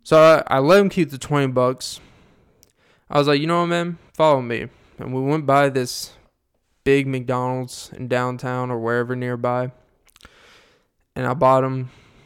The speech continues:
I bought him some food, and I just sat there and talked with him. Look, man, and to be honest, I,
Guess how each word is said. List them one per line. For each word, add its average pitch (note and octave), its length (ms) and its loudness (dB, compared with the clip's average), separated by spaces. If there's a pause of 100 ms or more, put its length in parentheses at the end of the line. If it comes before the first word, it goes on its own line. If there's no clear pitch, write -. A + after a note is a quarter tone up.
(140)
I - 40 -8
bought C3 220 2
him D#3 120 0
some C#3 180 -4
food, D#3+ 300 0
and D3 80 -2
I D3+ 80 -2
just D#3 280 -8
sat D3+ 280 -4
there D#3 180 -4
and D3+ 100 -8
talked F#3 300 -4
with - 140 -18
him. - 160 -18 (2250)
Look, G3 140 4
man, F3 300 -2 (180)
and D3+ 180 0
to D3 80 0
be G3 180 0
honest, G#3 400 0
I, - 120 -14